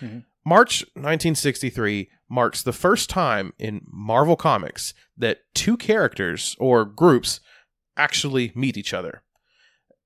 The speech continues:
Speaker 2: In this issue and Fantastic Four, volume number one, or volume one, number twelve, sorry,
Speaker 1: Mm-hmm.
Speaker 2: where they get to meet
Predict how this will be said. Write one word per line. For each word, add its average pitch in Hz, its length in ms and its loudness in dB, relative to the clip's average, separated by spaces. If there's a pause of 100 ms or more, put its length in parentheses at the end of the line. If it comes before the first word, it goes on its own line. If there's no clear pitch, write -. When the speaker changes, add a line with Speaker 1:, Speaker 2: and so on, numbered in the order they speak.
(100)
Speaker 2:
In 135 180 2
this - 200 4
issue 101 480 -2 (360)
and 175 320 4
Fantastic 180 680 0
Four, 123 360 4
volume 143 420 6
number 156 320 2
one, 110 420 2 (440)
or 117 120 0
volume 165 320 8
one, 139 260 6
number 139 200 4
twelve, 101 440 0
sorry, 104 260 -2 (240)
Speaker 1:
Mm-hmm. 135 240 -10
Speaker 2:
where 127 240 4
they 127 100 6
get 127 180 0
to - 80 -2
meet 113 260 0